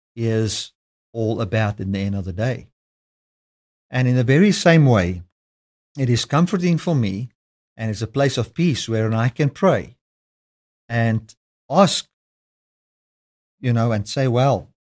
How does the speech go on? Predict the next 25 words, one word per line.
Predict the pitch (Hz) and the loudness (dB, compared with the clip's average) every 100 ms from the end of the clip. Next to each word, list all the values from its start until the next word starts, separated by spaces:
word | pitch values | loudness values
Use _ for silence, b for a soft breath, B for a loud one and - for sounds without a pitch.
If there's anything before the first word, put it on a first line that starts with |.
| _ | _
you | 113 117 | -6 -2
know, | 120 | 0
Lord, | 117 123 139 104 | 2 2 2 0
I | 104 | -8
thank | - 127 135 135 | 0 0 2 -2
you | |
for | 120 120 110 | -4 -2 0
m-, | 107 107 _ | -2 -4 _
a | 110 | -10
healing | 95 127 139 123 | -4 0 0 0
for | 120 117 | -2 -2
my | 110 104 | -2 -4
son, | - 113 104 139 _ _ | -4 -4 -4 -6 _ _
and | 107 107 | -6 -4
he | 104 104 131 | -2 0 0
is | 117 | 0
now | 104 95 87 | -2 -4 -6
healed," | 85 104 101 - _ _ _ _ _ _ | -6 -8 -8 -14 _ _ _ _ _ _
knowing | 123 170 127 113 214 208 _ _ _ _ | 2 4 4 2 0 -4 _ _ _ _
that | 107 127 120 - - _ | 0 0 0 -8 -20 _
it | 110 | -6
is | 104 117 | -4 0
not | 127 123 - _ _ | 0 0 -6 _ _
about | 101 117 107 95 _ _ _ _ | -6 -2 -2 -4 _ _ _ _
miracles. | 95 82 82 _ _ - - | -14 -14 -14 _ _ -20 -20